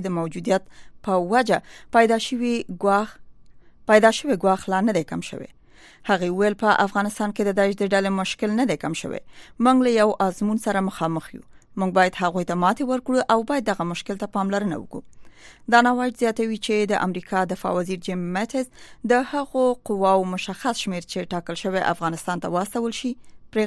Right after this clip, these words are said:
غور کوي. میرمن وایټ ویلي دي چې د افغانستان په اړه د امریکا د متحده ایالاتو د ستراتیژۍ د بشپړېدو د مخه به راتلونکې اونۍ جیم ماتیس په بروکسل کې د ناټو متحدینو سره خبرې وکړي. افغانستان ته د نورو امریکایي سرتیرو د استولو وړاندیز په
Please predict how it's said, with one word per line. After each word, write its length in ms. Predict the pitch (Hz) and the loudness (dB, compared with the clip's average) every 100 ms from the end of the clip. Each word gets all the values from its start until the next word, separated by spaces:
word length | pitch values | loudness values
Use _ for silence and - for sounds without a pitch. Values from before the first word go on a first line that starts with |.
| 214 | 2
غور 200 | 156 - | 0 -2
کوي. 80 | - - - - - 240 | -14 -18 -20 -20 -2 2
میرمن 240 | 247 254 | 4 2
وایټ 260 | 262 254 247 | 0 -2 -2
ویلي 220 | 240 233 226 | -2 -2 -4
دي 60 | 220 | -2
چې 180 | 220 202 | 0 2
د 60 | 139 | 2
افغانستان 500 | - 175 170 185 180 | 0 -4 -4 -4 -2
په 40 | 175 | 0
اړه 220 | 175 180 175 | 2 2 -2
د 80 | - | -4
امریکا 280 | 170 175 190 170 | -6 -4 -4 -4
د 80 | |
متحده 340 | 170 170 170 180 | -6 -6 -4 -2
ایالاتو 440 | 175 175 180 196 202 | -2 -2 -2 -4 -6
د 100 | 208 - | -6 -4
ستراتیژۍ 500 | 202 202 214 247 247 | -6 -4 -4 -2 -2
د 100 | 214 190 | -2 -4
بشپړېدو 520 | - 202 190 190 214 202 | -6 -4 -4 -2 -2 0
د 100 | 226 | 0
مخه 200 | 294 196 165 | 0 -2 -2
به 560 | 156 - - - 233 | -2 -8 -20 0 4
راتلونکې 460 | 226 233 269 285 262 233 | 4 4 0 0 0 -2
اونۍ 240 | 190 202 185 | 0 -2 -2
جیم 180 | 190 180 180 | -4 0 0
ماتیس 340 | 254 285 269 - - - 247 | 0 -4 -8 -14 -20 0 4
په 100 | 233 | 4
بروکسل 400 | 233 240 - 277 | 2 -4 -4 -6
کې 240 | 262 262 214 | -4 -2 0
د 80 | 180 | 0
ناټو 260 | 180 196 185 | 0 -2 -4
متحدینو 480 | 175 165 165 180 190 | -6 -6 -6 -6 -6
سره 160 | 202 202 | -6 -4
خبرې 260 | 220 190 127 | -4 -2 -4
وکړي. 220 | - - - - - - _ - - - - 233 | -8 -14 -16 -20 -20 -20 _ -20 -20 -4 4 4
افغانستان 480 | 247 254 - 294 | 4 0 0 -4
ته 140 | 277 233 | -2 0
د 100 | 214 | 0
نورو 220 | 214 226 180 | 0 0 0
امریکایي 340 | 190 196 190 - | 0 -2 -2 -2
سرتیرو 400 | 180 190 185 180 | -2 -2 -2 0
د 160 | 170 165 | 0 -2
استولو 380 | 180 175 180 | -4 -2 -2
وړاندیز 360 | 170 165 208 214 | -2 -2 -4 -2
په 100 | 226 | 0